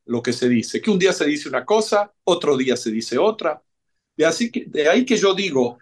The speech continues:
hoy, si me preguntás hoy, que no es lo mismo que va a ser mañana, la situación es muy preocupante.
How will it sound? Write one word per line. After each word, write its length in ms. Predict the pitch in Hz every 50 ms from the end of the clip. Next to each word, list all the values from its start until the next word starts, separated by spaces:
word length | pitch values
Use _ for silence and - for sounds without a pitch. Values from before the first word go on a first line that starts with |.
| _ -
hoy, 280 | 180 165 170 143 123
si 140 | - - 143
me 80 | 143 139
preguntás 540 | 139 156 160 170 175 170 - 214 220 233 - -
hoy, 360 | 220 202 180 151 123 107 - _
que 120 | - 135
no 120 | 143 170 196
es 80 | 196
lo 160 | 190 175 165 175
mismo 260 | 185 180 170 143 127
que 80 | 131
va 120 | 131 131 127
a 20 |
ser 180 | 127 - 139 139
mañana, 640 | 139 131 120 117 135 147 160 185 214 240 294 - - _ _ _ _ _ _ _ _ _ _ _ _ _ _ _ -
la 140 | 147 143
situación 500 | 143 180 175 - 175 165 170 220 220 220
es 80 | 208 156
muy 260 | 156 160 185 208 214
preocupante. 840 | 202 - 202 - - 165 135 117 - 117 104 92 90 - 87 - _